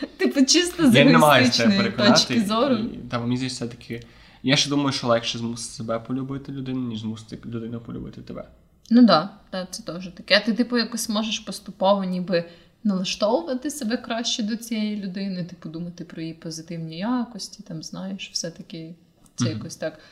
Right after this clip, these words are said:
Speaker 1: Але якщо вже це інша людина, то ти прям не можеш вплинути на те, як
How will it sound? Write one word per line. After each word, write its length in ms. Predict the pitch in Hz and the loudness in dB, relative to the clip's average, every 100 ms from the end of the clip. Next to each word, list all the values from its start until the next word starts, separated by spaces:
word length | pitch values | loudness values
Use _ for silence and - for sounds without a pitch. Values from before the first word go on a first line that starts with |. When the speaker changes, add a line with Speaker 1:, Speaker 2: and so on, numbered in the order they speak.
| _ _ | _ _
Speaker 1:
Але 160 | 175 175 | -4 -4
якщо 280 | 170 - 185 | -4 -6 -6
вже 120 | 180 | -8
це 140 | - 175 | -6 0
інша 340 | 208 202 190 | 0 0 -8
людина, 460 | 175 165 165 160 165 | -10 -12 -12 -14 -16
то 320 | 160 151 151 165 _ _ - | -16 -16 -16 -18 _ _ -8
ти 260 | 156 151 - | -6 -6 -6
прям 140 | 165 | -6
не 80 | 160 | -6
можеш 280 | 156 151 - | -6 -8 -8
вплинути 480 | - 156 156 147 156 | -8 -10 -10 -12 -16
на 80 | |
те, 140 | 151 | -14
як 100 | 151 | -14